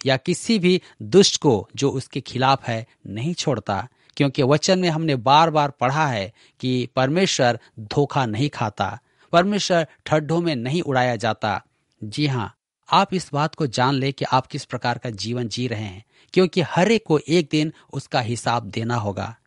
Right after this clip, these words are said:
मेरे प्रिय, आज आपके लिए और मेरे लिए मौका है कि हम परमेश्वर के निकटता में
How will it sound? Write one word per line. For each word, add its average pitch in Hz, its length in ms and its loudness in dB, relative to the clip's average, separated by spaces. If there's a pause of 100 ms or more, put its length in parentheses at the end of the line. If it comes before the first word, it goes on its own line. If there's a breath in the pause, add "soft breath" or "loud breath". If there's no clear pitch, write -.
मेरे 151 180 4
प्रिय, 147 380 -2 (280 soft breath)
आज 156 320 4
आपके 151 300 0
लिए 147 100 4
और 135 60 -2
मेरे 135 260 0
लिए 135 140 0
मौका 127 380 2
है 147 140 0
कि 147 140 -6
हम 135 120 -4
परमेश्वर 135 480 -2
के 135 140 -8
निकटता 139 540 -2
में 135 120 -2